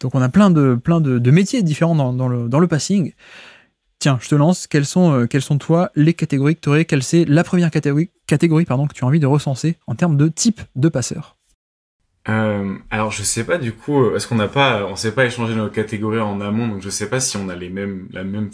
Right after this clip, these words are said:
Speaker 2: on a, on a eu la même façon de segmenter. Moi, j'avais, par exemple, euh, pour commencer vraiment très, très basique, et en plus, c'était en lien avec l'évolution du jeu, les meilleurs passeurs sur pick and roll.
Speaker 1: Ouais.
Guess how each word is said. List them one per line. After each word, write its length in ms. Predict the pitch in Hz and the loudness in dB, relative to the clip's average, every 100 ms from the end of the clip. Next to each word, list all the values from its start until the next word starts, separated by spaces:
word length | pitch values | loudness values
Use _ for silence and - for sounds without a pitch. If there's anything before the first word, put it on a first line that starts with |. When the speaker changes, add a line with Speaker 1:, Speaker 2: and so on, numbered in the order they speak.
| - | -8
Speaker 2:
on 100 | 107 | -8
a, 80 | 92 | -6
on 180 | 98 | -8
a 60 | 95 | -8
eu 40 | |
la 120 | 90 90 | -8 -6
même 160 | 113 | -6
façon 260 | 117 107 110 | -6 -6 -6
de 60 | |
segmenter. 680 | 104 - 101 98 95 - - - - - _ | -6 -4 -4 -6 -8 -8 -10 -16 -20 -20 _
Moi, 220 | 104 110 139 | -4 0 0
j'avais, 300 | 123 104 117 | 0 -2 -2
par 200 | 113 98 | -2 -2
exemple, 500 | 98 120 135 131 101 | -4 -4 -6 -6 -4
euh, 360 | 98 92 82 _ _ _ _ _ | -4 -4 -8 _ _ _ _ _
pour 220 | - - | -12 -4
commencer 400 | - 107 107 131 | -2 0 0 0
vraiment 320 | 113 110 110 | 2 2 0
très, 260 | 107 - 127 | -2 -4 -2
très 220 | - 120 | 0 -2
basique, 420 | 110 104 127 135 | 0 0 0 -4
et 60 | 104 | -6
en 100 | 92 | -8
plus, 140 | - | -6
c'était 220 | 117 101 95 | -6 -6 -4
en 160 | 90 | -4
lien 180 | 95 110 | -2 -2
avec 240 | 98 90 | -2 -4
l'évolution 440 | 98 95 95 90 90 | -6 -4 -4 -6 -8
du 100 | 90 | -4
jeu, 240 | 113 143 - - - _ | -2 -2 -6 -20 -20 _
les 160 | 101 | -2
meilleurs 360 | 98 98 123 131 | 0 0 0 0
passeurs 340 | 107 95 131 | -2 -2 -2
sur 200 | - 95 | -4 -10
pick 180 | - 98 | -10 -8
and 100 | 98 | -8
roll. 200 | 85 - - _ _ _ _ 139 | -8 -14 -18 _ _ _ _ -4
Speaker 1:
Ouais. 140 | 120 | -4